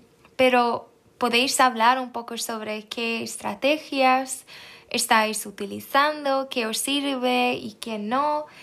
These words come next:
A lo mejor podéis estudiar juntos a través de Skype o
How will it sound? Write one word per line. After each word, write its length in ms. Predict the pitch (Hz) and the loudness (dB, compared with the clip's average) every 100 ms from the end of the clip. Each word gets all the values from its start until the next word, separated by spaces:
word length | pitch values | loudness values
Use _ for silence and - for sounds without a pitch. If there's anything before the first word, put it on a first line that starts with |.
| - | -4
A 100 | - | 0
lo 80 | 233 | 0
mejor 400 | 220 220 240 240 | -2 -2 0 0
podéis 420 | 247 233 233 226 | 0 0 0 -2
estudiar 540 | 220 - 226 202 214 226 | -6 -4 -4 0 -2 0
juntos 720 | - 320 311 - 277 277 - | -2 -2 -4 0 2 2 0
a 100 | 247 | -4
través 500 | - 233 233 233 - | -2 -2 -2 -4 -4
de 400 | 233 214 208 208 - - - - - | -2 -2 -2 -6 -12 -20 -20 -14 -6
Skype 720 | 220 - - 247 269 277 277 262 - | -4 -4 2 6 6 4 0 -6 -10
o 520 | 226 214 214 208 202 | -6 -6 -4 -4 -6